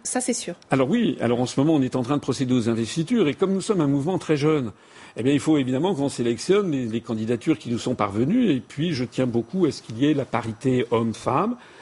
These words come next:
Speaker 2: D'ailleurs, j'en profite pour dire que notre mouvement, qui était très masculin au début, puisque c'est un jeune mouvement,
Speaker 1: Dix ans.
Speaker 2: plus il se développe, et plus maintenant nous avons des femmes qui viennent. Parce que les femmes, vous savez, elles ont de l'intuition, elles aiment leurs enfants. Enfin, j'enfonce des portes ouvertes, c'est un peu des
Speaker 1: Les
Speaker 2: clichés, mais c'est vrai.
Speaker 1: Les pères aussi, non ?
Speaker 2: Les
Speaker 1: Les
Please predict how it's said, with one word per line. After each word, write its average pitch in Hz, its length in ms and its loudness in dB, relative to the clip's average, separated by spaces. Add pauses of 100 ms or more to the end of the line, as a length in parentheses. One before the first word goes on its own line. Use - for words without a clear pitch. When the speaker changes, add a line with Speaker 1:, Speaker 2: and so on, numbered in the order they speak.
(220)
Speaker 2:
D'ailleurs, 139 220 2
j'en 127 140 -2
profite 120 260 -4
pour 117 160 -2
dire 120 200 -2
que 117 80 -4
notre 110 260 -4
mouvement, 117 320 0
qui - 140 -8
était 101 120 -4
très 120 240 -2
masculin 127 440 0
au 120 100 0
début, 123 360 0
puisque - 340 -8
c'est - 200 -10
un 101 100 -2
jeune 120 260 2
mouvement, 113 500 0 (140)
Speaker 1:
Dix 165 260 -6
ans. 165 60 -8
Speaker 2:
plus 220 180 6
il 196 60 2
se - 140 0
développe, 135 540 2
et 151 60 -2
plus - 180 -2
maintenant 180 320 0
nous 143 180 0
avons 156 180 0
des 147 120 -2
femmes 131 320 -2
qui 117 140 -8
viennent. 107 280 0
Parce 135 140 -4
que 196 60 2
les 170 100 2
femmes, 202 160 -2
vous 175 60 2
savez, 165 280 0 (580)
elles 135 260 0
ont 156 40 4
de 147 160 0
l'intuition, 139 760 -2 (720)
elles 135 340 2
aiment 170 180 2
leurs 127 220 0
enfants. 139 420 -2
Enfin, 160 200 -2
j'enfonce 120 380 -2
des 127 80 0
portes 120 260 0
ouvertes, 120 280 0
c'est - 120 -2
un 131 60 0
peu 139 120 -2
des 127 100 -2
Speaker 1:
Les 196 80 0
Speaker 2:
clichés, 139 220 2
mais 151 120 2
c'est 151 160 0
vrai. 127 340 0
Speaker 1:
Les 185 80 -8
pères 175 200 -8
aussi, 247 300 -8
non ? 262 120 -2
Speaker 2:
Les 135 140 2
Speaker 1:
Les 196 80 -6